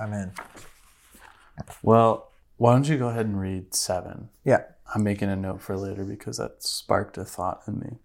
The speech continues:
Speaker 1: Oh, there you
Speaker 2: that we'll
Speaker 1: go.
Speaker 2: come back around to.
Speaker 1: Okay. So to recap, misconception seven is the much older concept of corrective emotional experience already covers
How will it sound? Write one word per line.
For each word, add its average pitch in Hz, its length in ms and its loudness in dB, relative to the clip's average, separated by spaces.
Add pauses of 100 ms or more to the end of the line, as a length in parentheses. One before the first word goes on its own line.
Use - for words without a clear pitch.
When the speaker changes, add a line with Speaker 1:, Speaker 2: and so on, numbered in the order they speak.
Speaker 1:
Oh, 117 160 4
there 110 160 -2
you 110 60 2
Speaker 2:
that 104 60 6
we'll 107 100 6
Speaker 1:
go. - 60 0
Speaker 2:
come 104 220 0
back 90 220 -2
around 92 380 -6
to. 98 240 -12 (180)
Speaker 1:
Okay. 127 340 4
So 123 320 2 (760)
to 135 120 6
recap, 127 400 8
misconception 131 800 0
seven 107 540 2 (120)
is 107 580 0 (140)
the 135 100 -4
much 127 360 6
older 143 320 4
concept 110 640 -2
of 110 100 -2
corrective 110 540 0
emotional 104 420 -4
experience 95 520 -8 (120)
already 117 480 2
covers 95 560 -6